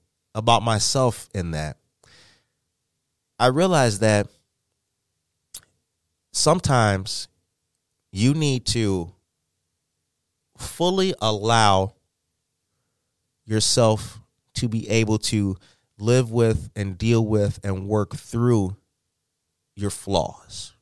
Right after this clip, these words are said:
whatever your flaws are. Everybody's got flaws. Time is eight forty-eight.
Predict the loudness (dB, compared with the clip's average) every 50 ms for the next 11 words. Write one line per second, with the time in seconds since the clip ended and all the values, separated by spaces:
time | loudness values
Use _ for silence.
0 | _ _ -4 0 2 2 2 2 2 0 -2 -2 -4 -4 -2 0 0 0 0 -2
1 | -8 -12 -14 -14 -16 -18 -20 -20 _ _ _ _ _ _ _ _ _ _ _ _
2 | _ _ _ _ _ _ _ _ _ 2 4 4 8 8 8 8 8 6 6 4
3 | 4 2 2 2 2 2 2 0 -8 -16 -16 -18 -18 _ 0 2 4 4 4 2
4 | 0 -2 0 -2 -2 -2 -2 -2 -2 -4 -4 -6